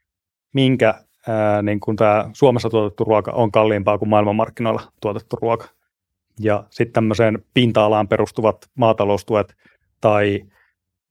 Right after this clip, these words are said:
mitä pohjoisemmaksi mennään, niin sitä enemmän saa maataloustukia, niin, ää, tämmöiset poistuisi. Ja sit Suomessakin tuotettaisiin huoltovarmasti se ruoka, jolloin se, sitä rahaa käytettäisiin mahdollisimman tehokkaasti.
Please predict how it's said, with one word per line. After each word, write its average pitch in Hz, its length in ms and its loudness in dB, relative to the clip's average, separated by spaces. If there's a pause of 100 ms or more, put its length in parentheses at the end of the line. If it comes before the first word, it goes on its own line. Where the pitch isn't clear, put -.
(140)
mitä 117 180 2
pohjoisemmaksi 107 560 0
mennään, 101 460 0
niin 98 260 -2 (120)
sitä 107 240 2
enemmän 107 220 0
saa 107 140 2
maataloustukia, 110 760 0
niin, 107 320 -2 (420)
ää, 87 340 -8
tämmöiset 113 420 0
poistuisi. - 560 -4 (200)
Ja 104 340 -2
sit - 180 -8
Suomessakin 110 560 0 (180)
tuotettaisiin 113 760 0 (120)
huoltovarmasti 117 880 0
se - 140 -4
ruoka, 110 360 2 (420)
jolloin 107 460 0
se, 104 500 -6 (640)
sitä 117 220 0
rahaa 127 240 4
käytettäisiin 107 440 -4
mahdollisimman 107 340 -2
tehokkaasti. 104 540 -4